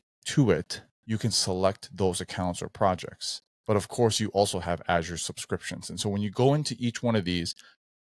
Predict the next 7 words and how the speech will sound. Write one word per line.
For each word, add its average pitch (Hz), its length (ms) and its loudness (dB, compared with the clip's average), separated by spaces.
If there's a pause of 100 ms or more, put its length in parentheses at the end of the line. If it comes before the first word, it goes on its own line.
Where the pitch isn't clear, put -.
(180)
you 120 100 2
can 117 140 4
enable 107 600 2 (520)
under 104 180 4
Defender 92 380 -2
for - 160 -4
Cloud 90 460 2